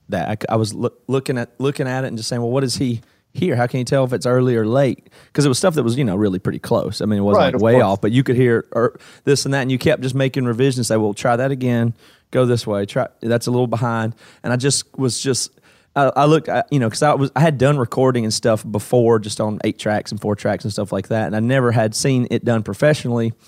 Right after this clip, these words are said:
Speaker 1: or really been around professional musicians at that point in my career. And so I was just like, "Well, I guess I can't do that." I mean, you know, some people have s-, other skills, and I, I'll never be able to do that
Speaker 2: <laughs>
Speaker 1: kind of thing. And it wasn't even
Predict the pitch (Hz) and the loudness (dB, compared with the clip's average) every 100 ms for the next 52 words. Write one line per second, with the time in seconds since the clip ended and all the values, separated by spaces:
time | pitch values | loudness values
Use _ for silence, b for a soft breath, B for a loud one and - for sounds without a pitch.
0 | b b b - 131 123 147 156 131 139 | b b b 2 2 4 6 6 4 2
1 | 131 123 - 131 123 120 110 101 117 - | 2 0 0 0 0 -2 0 0 0 0
2 | 101 95 95 104 - 104 98 98 98 - | -2 -2 -2 -2 -2 -2 -2 -4 -6 -2
3 | 110 127 110 104 98 104 101 98 b b | 0 2 0 -2 -2 0 0 -2 b b
4 | b b - 123 117 117 104 107 110 127 | b b 0 2 2 2 0 2 2 4
5 | 143 - _ _ _ _ _ _ _ _ | 2 -2 _ _ _ _ _ _ _ _
6 | 117 113 120 117 117 107 _ 131 117 - | -4 -2 0 2 0 -2 _ -2 -2 -2
7 | 110 123 143 107 107 107 98 - _ _ | 2 4 4 2 0 -2 -4 -8 _ _
8 | - 123 95 - _ - 135 143 127 127 | -2 -2 -2 -10 _ 0 4 4 4 4
9 | 135 123 - 131 127 123 - 135 135 143 | 4 2 2 2 2 0 -2 0 0 0
10 | 123 113 120 117 120 120 113 120 110 107 | 0 0 0 2 2 2 2 2 2 0
11 | 113 139 120 107 98 - _ - - 151 | 2 2 2 0 0 -6 _ -6 2 2
12 | 101 101 113 120 131 139 143 160 156 139 | 2 0 2 2 2 0 2 4 4 2
13 | 127 | 0